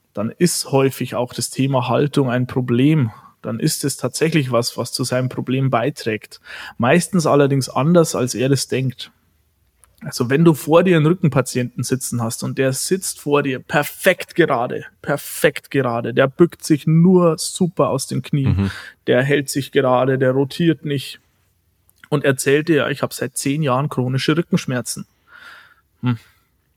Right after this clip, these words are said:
Speaker 1: Naja, vielleicht ist das Problem die Haltung. Wir wissen, dass Menschen, die sich sehr abwechslungsreich bewegen, weniger Schmerzen haben, als die, die sich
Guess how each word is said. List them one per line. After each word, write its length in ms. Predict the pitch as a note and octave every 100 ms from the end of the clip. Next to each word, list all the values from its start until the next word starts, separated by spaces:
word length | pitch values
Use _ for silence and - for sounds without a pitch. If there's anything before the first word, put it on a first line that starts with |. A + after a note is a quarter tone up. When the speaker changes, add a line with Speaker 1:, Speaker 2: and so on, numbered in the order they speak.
| _ - - - - _ _ _ _ _
Speaker 1:
Naja, 340 | A#2 C#3 F#3 - _ _ _
vielleicht 480 | - B2+ B2+ D#3+ -
ist 260 | G3+ -
das 140 | - -
Problem 460 | - C#3 B2 B2+
die 140 | B2 A2
Haltung. 440 | A2+ B2 - - - _ -
Wir 140 | C3+
wissen, 340 | E3+ - G#3
dass 340 | D3+ C#3 - - - - - -
Menschen, 420 | - C#3+ G3 - D#3+
die 80 |
sich 220 | C3+ C#3 -
sehr 320 | C#3+ D#3+ -
abwechslungsreich 800 | F#3+ G3+ F3 - C3+ - C3+ -
bewegen, 520 | C3 B2+ F3+ D#3+ A2+ - _ _ _ _ _ _
weniger 400 | B2 D#3 G3+ F3+
Schmerzen 500 | C3+ C3+ B2+ - F3 D#3+
haben, 220 | G3+ G#3 _ _ _ _
als 260 | - C3+ -
die, 320 | C3+ D3+ F#3 - - - _ -
die 100 | D3+
sich 380 | D3 D#3+ -